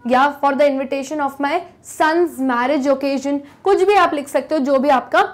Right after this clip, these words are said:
सब्जेक्ट है। फिर again एक लाइन छूटेगी and आप लिख सकते हो डियर करके, डियर रेशमा या डियर राहुल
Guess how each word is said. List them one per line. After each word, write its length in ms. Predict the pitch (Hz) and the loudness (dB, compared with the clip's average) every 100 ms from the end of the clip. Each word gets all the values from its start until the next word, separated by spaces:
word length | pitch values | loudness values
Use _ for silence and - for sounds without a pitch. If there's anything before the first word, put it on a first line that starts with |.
| - - | -14 -2
सब्जेक्ट 420 | 285 220 214 202 | 0 0 -2 -6
है। 140 | 196 170 _ _ - | -10 -12 _ _ -6
फिर 100 | 339 | 0
again 320 | 330 294 349 | 2 2 0
एक 220 | 330 311 | 0 -2
लाइन 220 | 320 311 330 | -2 -2 -2
छूटेगी 520 | 320 294 302 277 339 339 - _ 254 | -4 -2 -2 -2 -4 -6 -20 _ -4
and 100 | 269 | -2
आप 180 | 277 | 0
लिख 140 | 294 311 | -2 0
सकते 320 | 330 302 - | 0 0 0
हो 260 | 294 320 - - - | 0 0 -6 -20 -12
डियर 480 | 214 202 285 302 311 | -6 -2 4 4 4
करके, 500 | 311 294 285 277 294 - _ | 4 0 2 -2 -2 -12 _
डियर 380 | 226 285 285 294 | -4 2 4 4
रेशमा 760 | 285 294 285 294 285 277 277 - _ | 2 -2 -4 0 2 2 -2 -8 _
या 120 | 262 | 0
डियर 380 | 254 240 294 294 | 0 2 4 4
राहुल 600 | 294 285 269 285 294 294 | 4 2 2 2 0 -2